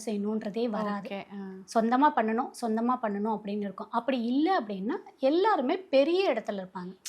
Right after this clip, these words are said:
Speaker 2: ம்.
Speaker 1: ஒரு பெரிய போஸ்டிங்கோ, இல்ல அரசியல்லையோ, இல்ல அரசியல்வாதியாவோ, இல்லைன்னா, ஆ, கவர்மெண்ட் சர்வெண்ட்டாவோ,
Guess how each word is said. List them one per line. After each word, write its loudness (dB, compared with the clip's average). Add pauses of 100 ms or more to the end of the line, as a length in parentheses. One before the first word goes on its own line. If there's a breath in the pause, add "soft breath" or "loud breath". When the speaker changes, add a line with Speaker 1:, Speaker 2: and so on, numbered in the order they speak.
Speaker 2:
ம். -2
Speaker 1:
ஒரு 4
பெரிய 2
போஸ்டிங்கோ, -2
இல்ல -2
அரசியல்லையோ, -4
இல்ல -2
அரசியல்வாதியாவோ, -4
இல்லைன்னா, -4 (560 soft breath)
ஆ, 2
கவர்மெண்ட் 4
சர்வெண்ட்டாவோ, -2